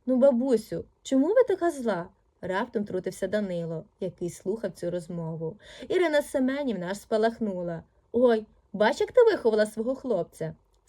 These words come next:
злісно сказала вона Соломії. Але Соломія більше не збиралася мовчати.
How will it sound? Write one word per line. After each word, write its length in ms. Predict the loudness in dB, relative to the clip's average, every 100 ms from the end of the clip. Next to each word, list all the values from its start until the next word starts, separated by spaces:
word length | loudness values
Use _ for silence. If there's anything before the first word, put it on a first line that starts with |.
| -10
злісно 540 | -6 -2 -4 -4 -6 -6
сказала 440 | -6 -6 -4 -4
вона 180 | -4 -6
Соломії. 720 | -8 -6 -6 -6 -8 -10 -12 -16 -20 -10
Але 200 | -6 -4
Соломія 460 | -4 -4 -2 0 -2
більше 260 | -4 -4
не 120 | -2 -2
збиралася 580 | -4 -4 -4 -6 -8
мовчати. 680 | -8 -8 -10 -12 -12 -12 -14